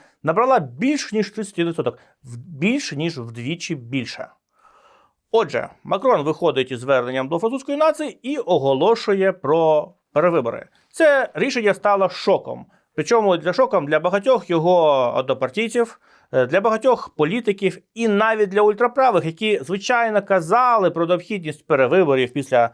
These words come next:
такого успіху на виборах до Європарламенту, але не вірили, самі не вірили в цей результат. Навіщо він, е, прийняв це рішення?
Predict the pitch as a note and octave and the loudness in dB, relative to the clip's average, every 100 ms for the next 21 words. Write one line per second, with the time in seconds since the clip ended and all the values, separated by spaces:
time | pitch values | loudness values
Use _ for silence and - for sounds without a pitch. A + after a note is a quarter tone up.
0 | _ _ _ D3 G3 E3 E3 G3 - C#3+ | _ _ _ -2 2 2 0 -4 -8 -8
1 | D3 C3 C#3+ C#3 A#2+ A2 - _ _ _ | -6 -2 0 2 2 0 -6 _ _ _
2 | _ D3 C3 C3 A#2 C3+ E3 B3 D4 E4 | _ 0 2 0 0 0 0 0 0 -2
3 | D#4+ C4 E3+ G3 B3 D3 C#3+ F#3+ C3 D3 | 0 0 2 2 2 0 0 2 0 -2
4 | A#3+ A#3 G3+ - - G3 A#3+ G#3+ C3 F3 | 0 2 2 0 -2 -2 -2 -2 -2 0
5 | G3+ F#3 F3+ E3+ E3 D3+ D3 D#3+ D#3 A2+ | 0 -2 -2 0 0 0 -2 -2 -2 -2
6 | - B2 C#3 A3+ G3+ G3+ C#3 - A#2+ A2 | -8 -6 0 0 0 -4 -6 -6 -8 -6
7 | E3+ A#3 G3 D#3+ C#3+ C3 B2+ A#2+ A2+ A2 | -6 -2 0 2 2 0 0 -2 -4 -4
8 | D3 E3 D3+ B2+ A2+ B2+ A#2 - | -4 -4 -4 -6 -8 -14 -18 -18